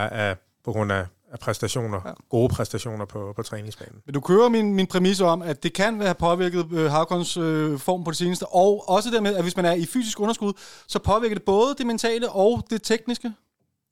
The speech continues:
Speaker 1: Ja, hvis man er i fysisk underskud,
Speaker 2: Ja.
Speaker 1: ja, så kan det påvirke
Speaker 2: Ja.
Speaker 1: begge dele.
Speaker 2: Mhm.
Speaker 1: Men hvorvidt, øh, Havkon er i fysisk
Speaker 2: Nej, ja,
Speaker 1: unders-,
Speaker 2: mhm. Det ved vi
Speaker 1: underskud,
Speaker 2: ikke.
Speaker 1: den, den køber jeg ikke nødvendigvis.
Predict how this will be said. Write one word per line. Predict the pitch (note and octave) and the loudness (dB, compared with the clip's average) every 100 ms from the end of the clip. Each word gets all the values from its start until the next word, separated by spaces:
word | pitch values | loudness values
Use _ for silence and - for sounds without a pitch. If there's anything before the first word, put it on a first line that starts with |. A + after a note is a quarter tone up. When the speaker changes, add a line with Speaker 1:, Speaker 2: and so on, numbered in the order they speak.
| _ - _ _ | _ -20 _ _
Speaker 1:
Ja, | D#3+ | -4
hvis | C3 C3+ | -2 0
man | C3 | 2
er | |
i | C#3 | 0
fysisk | F3+ D#3+ C#3 | -2 -6 -4
underskud, | D3 C#3+ - G#2 | -4 -4 0 0
Speaker 2:
Ja. | |
Speaker 1:
ja, | A#2 A#2+ | 2 0
så | A#2+ | -2
kan | B2 | -4
det | A#2 | -2
påvirke | A#2+ A2+ A2 | -2 -2 -2
Speaker 2:
Ja. | C3 | -2
Speaker 1:
begge | A2+ G#2+ | -4 -4
dele. | G#2+ G2+ G2 | -6 -8 -8
Speaker 2:
Mhm. | A2 D3+ - _ _ | -8 -10 -16 _ _
Speaker 1:
Men | C3 B2+ | -4 0
hvorvidt, | B2 A#2+ B2+ D3 - - - | 2 2 0 -2 -6 -16 -2
øh, | A2+ | 0
Havkon | G#2 A2+ A2+ - A#2 | 2 2 2 0 -4
er | B2 G#2+ A2+ | 0 0 -2
i | C3 G#2+ G2+ F#2+ _ | -4 -6 -6 -10 _
fysisk | - F3+ D3 F#3 | -6 -2 0 0
Speaker 2:
Nej, | D#3 | 2
ja, | |
Speaker 1:
unders-, | C#3+ | 0
Speaker 2:
mhm. | C3+ | 0
Det | |
ved | D3+ | -2
vi | - | -2
Speaker 1:
underskud, | C#3+ D#3+ B2+ A#2+ | 2 2 2 0
Speaker 2:
ikke. | A#2 | 0
Speaker 1:
den, | C#3 C3+ C#3 B2+ A2+ - - _ _ _ _ - | -2 -2 -2 -6 -8 -14 -20 _ _ _ _ -4
den | C#3 C3+ | -2 2
køber | D#3 C#3 | 2 4
jeg | A#2+ A#2 A#2 | 2 2 2
ikke | A#2+ | 0
nødvendigvis. | A#2+ A2+ G#2+ G#2 G#2 - G#2 - | 0 0 0 -2 -4 -8 -12 -16